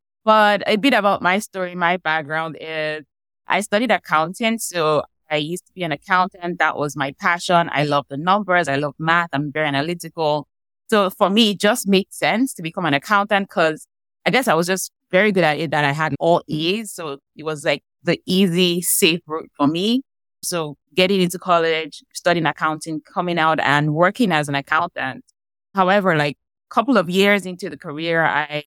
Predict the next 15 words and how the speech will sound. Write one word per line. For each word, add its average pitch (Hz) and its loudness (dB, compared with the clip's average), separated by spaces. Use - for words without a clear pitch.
got 185 4
bored 170 4
with 156 -6
doing 165 -6
the 156 -10
same 170 -6
thing 160 -6
over 160 -4
and 147 -2
over 156 0
again, 143 0
which 180 -6
is 156 -10
really 170 -2
accounting. 143 -2